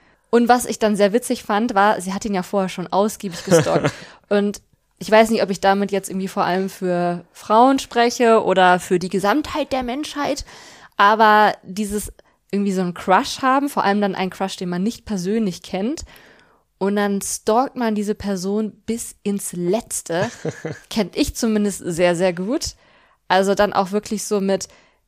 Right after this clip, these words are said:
Speaker 1: Instagram einmal komplett durchscrollen und alles irgendwie, was man so finden kann.
Speaker 2: Und wissen, wo er wohnt?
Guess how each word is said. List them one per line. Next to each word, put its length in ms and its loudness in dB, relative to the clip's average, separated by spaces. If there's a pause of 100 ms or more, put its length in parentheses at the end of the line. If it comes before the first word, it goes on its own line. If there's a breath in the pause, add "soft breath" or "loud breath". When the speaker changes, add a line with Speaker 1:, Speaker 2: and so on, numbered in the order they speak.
(460)
Speaker 1:
Instagram 540 2
einmal 300 0
komplett 680 2 (140)
durchscrollen 1000 4
und 600 -6 (160)
alles 400 4
irgendwie, 320 -2
was 160 -2
man 120 -2
so 100 -4
finden 360 -4
kann. 380 -2 (180)
Speaker 2:
Und 160 -6
wissen, 320 -4
wo 160 0
er 180 0
wohnt? 440 -6